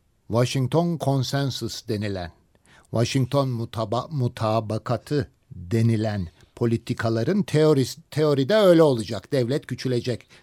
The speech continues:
tamamen piyasaya bırakılacak deniliyordu. Ama sonra bizzat Washington'daki uluslararası kurumlar da kabul ettiler ki devletin, kapitalizmin devlete ihtiyacı var.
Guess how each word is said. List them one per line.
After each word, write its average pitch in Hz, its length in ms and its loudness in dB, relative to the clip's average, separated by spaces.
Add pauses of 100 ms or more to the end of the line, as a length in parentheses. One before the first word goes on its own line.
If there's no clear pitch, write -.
tamamen 135 460 -4
piyasaya 123 540 -2
bırakılacak 104 680 -8
deniliyordu. 107 460 -2
Ama 214 400 2 (240)
sonra 214 520 2
bizzat 202 540 2 (440)
Washington'daki 175 1120 2 (220)
uluslararası 160 880 0
kurumlar 156 800 0 (1600)
da 135 320 0
kabul 127 360 0
ettiler 143 460 -2
ki 104 220 -4 (1300)
devletin, 143 680 2 (400)
kapitalizmin 151 640 0
devlete 139 400 0
ihtiyacı 104 580 -6
var. 80 180 -14